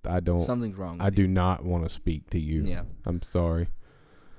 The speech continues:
Speaker 2: Yeah, I mean, it, it may be just we're bred for war,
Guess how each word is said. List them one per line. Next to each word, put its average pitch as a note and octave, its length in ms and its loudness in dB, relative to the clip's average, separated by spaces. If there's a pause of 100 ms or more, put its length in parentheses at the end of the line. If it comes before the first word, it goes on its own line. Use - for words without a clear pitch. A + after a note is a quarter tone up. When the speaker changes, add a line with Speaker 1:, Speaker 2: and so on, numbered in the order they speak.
(360)
Speaker 2:
Yeah, C#3+ 220 -8
I C3+ 40 -4
mean, B2+ 340 -2
it, B2+ 100 -6
it B2+ 40 -2
may C#3 240 0
be F3+ 240 -4
just - 280 -8 (1000)
we're A2+ 120 -6
bred G#2+ 300 -2
for A2+ 140 -6
war, G2 420 -6